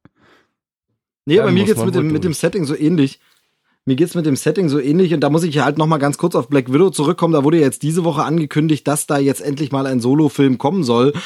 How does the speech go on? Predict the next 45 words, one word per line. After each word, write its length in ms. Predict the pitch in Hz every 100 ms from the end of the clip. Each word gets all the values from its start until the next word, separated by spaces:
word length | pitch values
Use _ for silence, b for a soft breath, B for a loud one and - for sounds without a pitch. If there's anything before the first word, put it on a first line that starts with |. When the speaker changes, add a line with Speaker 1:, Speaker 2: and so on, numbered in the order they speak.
| B -
Speaker 1:
und 100 | 139
ich 120 | 143
hab 120 | 143
halt 160 | 147 127
mega 360 | 131 151 151
Angst, 380 | 107 156 160 -
dass 100 | 143
sie 140 | 139 127
da 320 | 123 127 131 165 B 143
diese 220 | 139 147
Entstehungsgeschichte 1120 | 135 - - 143 175 170 - 147 - 160 156
quasi 320 | 135 135 143
von 180 | 135 131
ihr 280 | 139 139 -
auch 260 | 131 170 143
wieder 220 | 139 123
nehmen, 300 | 120 139 139
die 80 | 139
ja 100 | 127
schon 100 | 135
mal 100 | 123
angesprochen 560 | 143 143 - 135 135
wurde 400 | 127 143 147 147 - 165 139
und 200 | 120 131
die 100 | 160
ist 140 | 165
ja 60 | 139
dann 200 | 139 127
wieder 240 | 160 165
das 140 | 120
ähnliche 340 | 120 139 131 123
Setting. 360 | - 127 113
Also 140 | 107 117
ich 60 |
hätte 160 | 127 135
halt 120 | 123
gerne 160 | 131 131
einen 40 |
Black 180 | 123 117
Widow-Film, 440 | 131 135 139 131
wo 80 | 127
ich 80 | 113
nur 160 | 135 151
das 160 | 147
sehe, 200 | 135 139